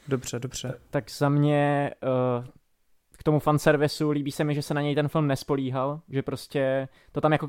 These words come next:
Speaker 2: krásně zapadlo a bylo opodstatněný, na rozdíl od třeba filmu, o kterém se budeme bavit, eh, příště. <laughs> Eh, a ta první otázka byla jaká? Sorry, teďka.
Speaker 1: Eh, eh, ta emoce, emoce, jak to fungovalo
Speaker 2: Emoce,
Speaker 1: emočně.
Speaker 2: emoce, jasně.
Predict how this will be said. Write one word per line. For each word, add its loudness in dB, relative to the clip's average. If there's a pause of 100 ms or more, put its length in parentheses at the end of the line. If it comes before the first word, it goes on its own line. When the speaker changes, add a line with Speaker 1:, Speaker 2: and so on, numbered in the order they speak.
(120)
Speaker 2:
krásně 6
zapadlo 4
a 8
bylo 4
opodstatněný, -2
na 0
rozdíl 0
od -2
třeba -2
filmu, -2
o -4
kterém -6
se -8
budeme 0
bavit, -2
eh, 0
příště. 0
<laughs> -16 (760)
Eh, 2
a 2
ta 2
první 0
otázka 0
byla 0
jaká? -4
Sorry, -6
teďka. -8
Speaker 1:
Eh, 2
eh, 4
ta 6
emoce, 2
emoce, 0
jak 0
to -4
fungovalo 4
Speaker 2:
Emoce, 4
Speaker 1:
emočně. 0
Speaker 2:
emoce, 0
jasně. 0